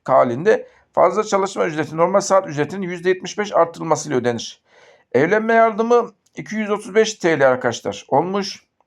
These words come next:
ve bunlar altıncı aydan itibaren zamlı olacak. Yani yüzde on beş zam eklenecek. Doğum yardımı dört yüz altmış yedi lira altmış kuruş. Ölüm ve engellilik yardımı bir Mart iki bin yirmi üç tarihinde itibaren ölüm ve mağluliyet yardımı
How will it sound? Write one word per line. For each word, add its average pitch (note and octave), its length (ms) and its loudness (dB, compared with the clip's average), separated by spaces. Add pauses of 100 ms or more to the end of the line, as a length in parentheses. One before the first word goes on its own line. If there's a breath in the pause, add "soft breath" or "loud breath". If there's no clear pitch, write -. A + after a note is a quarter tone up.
(140)
ve E3+ 180 2
bunlar F3+ 340 2
altıncı E3+ 440 2
aydan D#3 240 2
itibaren C#3+ 360 0
zamlı D#3+ 340 2
olacak. A2+ 320 0
Yani C3 220 2
yüzde C#3 280 -6
on C#3+ 160 2
beş D#3 200 -2
zam C#3 200 2
eklenecek. A#2 540 -6 (1040 soft breath)
Doğum A3 240 4
yardımı A#3 540 6
dört A3 200 2
yüz G#3 80 -2
altmış A3 260 0
yedi G#3+ 140 -2
lira G3 140 4
altmış F3+ 280 -2
kuruş. A3+ 460 -2 (500)
Ölüm G#3+ 260 2
ve A3 40 4
engellilik G#3+ 480 -2
yardımı A3 560 2 (1700)
bir D3 260 -6
Mart D#3 340 0
iki D3+ 260 -10
bin F3+ 60 -2
yirmi F#3 100 -2
üç F3 100 -10
tarihinde C#3+ 280 2
itibaren B2+ 340 0
ölüm E3 180 -4
ve D#3+ 80 4
mağluliyet D3+ 400 2
yardımı C3 480 0